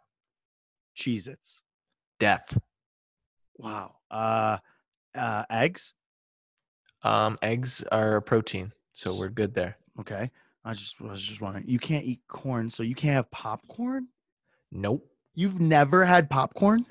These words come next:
Speaker 2: I've had popcorn, but I, I haven't been allergic to corn my whole life. It was, like, kinda later on. But
Speaker 1: What have, what ha-, have you never tried something that other people eat all the time? Have you ever tried, like, mayo?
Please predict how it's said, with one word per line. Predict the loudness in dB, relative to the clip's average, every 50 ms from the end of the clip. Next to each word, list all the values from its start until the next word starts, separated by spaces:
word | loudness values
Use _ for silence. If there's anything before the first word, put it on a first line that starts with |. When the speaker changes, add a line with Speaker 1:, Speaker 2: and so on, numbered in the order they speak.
| -10 -20 -20 -20 -20 -16 -8 -2
Speaker 2:
I've | 2 4 4 4 6
had | 4 4 4 4 2 2
popcorn, | 2 4 4 4 2 0 -2 -4 -2 -2 -2 0
but | 0 2 4
I, | 6 6 8 8 8 8 8
I | 8
haven't | 6 6 4 4 4 4
been | 4 6
allergic | 6 8 6 6 6 4 -2 -4
to | -4
corn | 0 2 4 4 4
my | 4 4
whole | 4 4 4 6
life. | 6 6 6 4 2 0
It | -4 -4
was, | -4 -4 -4 0 0
like, | 0 0 0
kinda | 0 -2 -2 0
later | 0 0 0 0 -2 -2
on. | -2 0 -2 -2 -2 -4 -8 _ _ -16 -10 -2
But | 4 8
Speaker 1:
What | 8 10
have, | 10 10 8 6 4
what | 6 6 8
ha-, | 8 6 6
have | 4 4 6
you | 8 8
never | 8 8 8 8 6 4 2
tried | 0 0 0 2 4 4 2 0 0
something | 0 2 2 2 0 -2 -4 -4 -2 -4 -4 -6 -10 _ _ _ _ _ _ -4
that | -2 -2 0
other | 2 2 4 2 2
people | 2 -2 -2 -2 -2 0
eat | 0 2
all | 2 2 2
the | 2
time? | 0 0
Have | 0 0
you |
ever | 0 -2
tried, | -2 -2 -2 0 0
like, | 0 0
mayo? | 0 0 0 0 0 -2 -4 -6 -8 -10